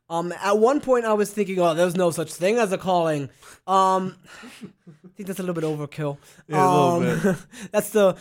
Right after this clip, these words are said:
Speaker 1: "Oh no, I'm doomed" kind of mentality.
Speaker 2: Mm-hmm.
Speaker 1: Um, but I think there is, and I think that that calling is found in, uh, um, the book of Genesis,
Speaker 2: Mm.
Speaker 1: um, where God basically tells Adam and Eve,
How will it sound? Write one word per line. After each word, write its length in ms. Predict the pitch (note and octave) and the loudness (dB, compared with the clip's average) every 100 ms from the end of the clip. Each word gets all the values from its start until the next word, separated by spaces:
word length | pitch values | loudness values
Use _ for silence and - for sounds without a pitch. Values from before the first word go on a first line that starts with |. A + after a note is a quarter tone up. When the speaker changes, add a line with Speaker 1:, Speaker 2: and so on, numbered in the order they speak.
| - | -2
Speaker 1:
"Oh 220 | A3+ B3+ | 2 4
no, 500 | B3 B3+ B3+ A#3+ A3+ B3 | 4 4 4 4 4 4
I'm 260 | B3+ B3 | 2 2
doomed" 380 | G#3 C4 B3 A3+ | 0 2 2 2
kind 100 | G#3+ | 2
of 60 | G3+ | 0
mentality. 540 | F#3+ F3+ F3+ E3+ D#3+ | -2 -4 -4 -4 -6
Speaker 2:
Mm-hmm. 300 | B2+ B2+ B2 | -8 -12 -6
Speaker 1:
Um, 320 | G3+ G3 G3 F3+ | 0 0 0 -2
but 80 | A3+ | -2
I 80 | |
think 180 | C4+ D#4 | 0 -2
there 160 | C#4 A3+ | -2 -2
is, 400 | A3 F#3+ C3+ C3 | -2 -2 -4 -10
and 140 | D3 | -8
I 60 | G3+ | -6
think 260 | G#3 C4 | -6 -8
that 300 | A#3 A#3 A3 | -6 -6 -4
that 200 | G#3 G3 | -6 -6
calling 360 | G3 G#3 G#3+ G#3+ | -8 -4 -2 -2
is 100 | F#3+ | -4
found 480 | - F#3+ F#3+ G3 F#3+ | -6 -4 -2 -2 -4
in, 320 | - F#3+ F3+ | -6 -4 -2
uh, 520 | E3+ E3 D#3+ D#3+ D#3 - | -2 -2 -2 -2 -4 -6
um, 300 | D#3 D3+ D#3 | -6 -4 -6
the 60 | |
book 200 | D#3 G3 | -8 -8
of 100 | E3 | -8
Genesis, 760 | D3 D#3+ G#3+ - D4 D#4 - - _ | -6 -6 -8 -8 -12 -12 -20 -20 _
Speaker 2:
Mm. 240 | C#3+ B2 - | -12 -12 -8
Speaker 1:
um, 420 | F#3 F3+ F3+ F3+ | -4 -2 -2 -4
where 420 | F#3+ G3 F#3+ F#3+ F#3 | 0 2 4 0 -4
God 600 | E3+ G#3 A#3+ B3+ A#3+ G3 | 0 2 2 0 -6 -2
basically 460 | G#3 A#3 B3+ A#3 | 0 0 -6 -8
tells 300 | A#3 A3+ G#3+ | -4 -2 -2
Adam 280 | G3+ G3 G3 | -4 -4 -2
and 120 | F#3+ | 0
Eve, 340 | F#3 F3 E3+ | 2 2 0